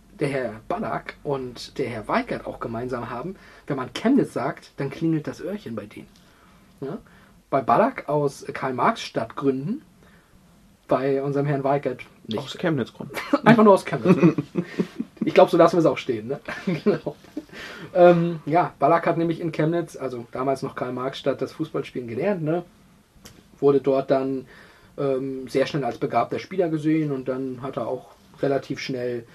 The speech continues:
Speaker 1: den Sprung in die erste Mannschaft geschafft. Die waren in der zweiten Liga. Er war dort übrigens, äh, als kleiner Kaiser genannt. Das ist, äh, eine Anlehnung an Franz Beckenbauer. Ja,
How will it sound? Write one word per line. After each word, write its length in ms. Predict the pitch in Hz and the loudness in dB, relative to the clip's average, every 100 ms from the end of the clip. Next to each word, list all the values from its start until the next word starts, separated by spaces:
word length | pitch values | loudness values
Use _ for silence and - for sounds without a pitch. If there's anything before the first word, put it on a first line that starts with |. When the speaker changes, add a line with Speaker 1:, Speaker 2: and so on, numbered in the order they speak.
| - - _ - | -20 -20 _ -4
Speaker 1:
den 340 | 131 120 117 | -4 -4 -8
Sprung 340 | - - 151 135 | -8 0 2 2
in 80 | 123 | -4
die 260 | 117 110 | -8 -8
erste 420 | 104 - 117 - | -10 -10 -10 -8
Mannschaft 540 | 135 147 135 - - - | -8 -8 -12 -14 -20 -14
geschafft. 380 | - - 190 - - | -10 -2 -2 -2 -14
Die 80 | 127 | -12
waren 140 | 123 | -10
in 60 | 120 | -10
der 100 | 117 | -8
zweiten 300 | 135 117 127 | -8 -6 -6
Liga. 220 | 202 196 | -2 -2
Er 220 | 135 123 | -4 -6
war 280 | 135 135 139 - - - | -2 -2 -2 -10 -20 -6
dort 220 | 135 127 | -4 -4
übrigens, 500 | 160 139 135 123 - - | -6 -6 -8 -12 -16 -10
äh, 220 | 135 123 | -8 -8
als 440 | - 117 113 - - - - - | -6 -6 -6 -10 -20 -20 -20 -16
kleiner 480 | - 135 143 190 180 | -6 0 0 0 -4
Kaiser 500 | - 160 180 131 107 | -6 -6 -6 -6 -12
genannt. 560 | 101 - - - - - _ | -14 -18 -20 -20 -20 -20 _
Das 220 | - 120 - | -14 -12 -12
ist, 300 | - - 110 | -14 -14 -12
äh, 160 | 113 107 | -12 -12
eine 120 | - 117 | -16 -12
Anlehnung 320 | 117 117 110 | -10 -10 -12
an 140 | 107 98 | -16 -18
Franz 260 | - 110 - | -18 -18 -14
Beckenbauer. 500 | - - 107 - 113 - - - - - - | -14 -12 -16 -16 -18 -18 -20 -20 -20 -20 -12
Ja, 240 | 110 | -8